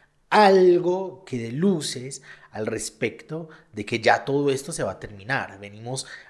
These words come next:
hace muchos años con un, una teología escapista. Nos queremos escapar de este mundo, eh, que es malo, que está lleno de inmundicia y que nos contamina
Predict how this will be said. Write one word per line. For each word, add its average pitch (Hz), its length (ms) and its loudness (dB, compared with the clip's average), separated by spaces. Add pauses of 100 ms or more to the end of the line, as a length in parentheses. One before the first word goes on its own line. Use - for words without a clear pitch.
(100)
hace - 240 -16
muchos 160 480 -4
años 165 500 -8
con 120 200 -20
un, 104 280 -20 (320)
una 123 200 -6
teología 117 480 -4
escapista. - 800 -10
Nos 101 180 -20
queremos 107 520 -16
escapar 117 960 2
de 107 80 -10
este - 280 -16
mundo, 120 680 -8 (360)
eh, 95 420 -8 (300)
que 98 480 -4
es - 320 -8
malo, 113 720 2
que - 80 -16
está 95 340 -12
lleno 127 440 -6
de 120 80 -14
inmundicia 110 840 -12
y 131 80 -10
que 131 140 -12
nos 107 180 -14
contamina 120 880 -12